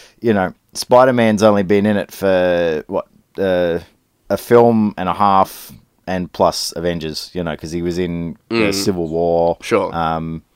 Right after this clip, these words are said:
Speaker 1: he had his own first, you know, first film, and then he was in both Avengers movies. So,
Speaker 2: Mm.
Speaker 1: um, you know, being the, being the youngest Avenger, it's kinda good that,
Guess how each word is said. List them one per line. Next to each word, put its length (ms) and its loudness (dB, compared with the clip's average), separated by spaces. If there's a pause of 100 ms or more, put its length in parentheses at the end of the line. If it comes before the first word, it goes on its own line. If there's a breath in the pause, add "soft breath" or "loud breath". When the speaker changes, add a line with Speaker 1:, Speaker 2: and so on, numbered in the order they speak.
Speaker 1:
he 60 -14
had 160 -2
his 140 -4
own 240 -2
first, 420 -8
you 80 -8
know, 120 -2
first 300 -6
film, 380 -6
and 120 -10
then 80 -8
he 80 -6
was 140 -8
in 140 -8
both 220 -6
Avengers 400 -10
movies. 360 -12
So, 280 -8 (400 loud breath)
Speaker 2:
Mm. 60 -6
Speaker 1:
um, 440 -2 (420)
you 120 2
know, 240 2
being 260 4
the, 180 0
being 280 2
the 60 0
youngest 440 0
Avenger, 420 -2
it's 160 -8
kinda 220 -6
good 240 -6
that, 140 -6